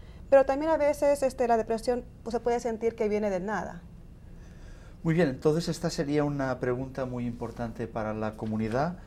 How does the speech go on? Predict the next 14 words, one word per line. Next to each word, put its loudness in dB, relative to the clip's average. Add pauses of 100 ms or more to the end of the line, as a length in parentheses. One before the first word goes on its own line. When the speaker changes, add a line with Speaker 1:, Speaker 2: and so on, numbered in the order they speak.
(300)
Speaker 2:
¿Cuáles 4
son -2
las -2
señales -4
y -8
los -6
síntomas -6
de -4
la -2
depresión -6
en -8
las -6
personas -6
mayores? -12